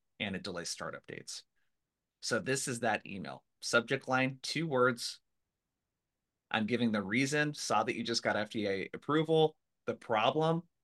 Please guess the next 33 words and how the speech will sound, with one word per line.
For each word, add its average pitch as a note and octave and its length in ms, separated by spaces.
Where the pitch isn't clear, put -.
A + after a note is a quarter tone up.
manual A2 300
paper B2 280
systems, C3+ 460
delaying G2 320
startup C#3 340
dates, C3+ 260
social B2 360
proof. A#2+ 320
We A2 80
help G#2+ 180
people A2 280
like G2+ 220
you F#2+ 220
get G2 220
this F#2+ 140
down G2 200
to F2+ 260
under G2 200
four F#2 240
weeks, B2 320
which - 320
industry C3 460
standards, G#2+ 580
like, F#2 160
three F#2+ 320
to F2+ 80
six - 360
months E2 260
typically, B2 540
worth G#2+ 200
a F#2+ 40
quick - 200
chat." - 320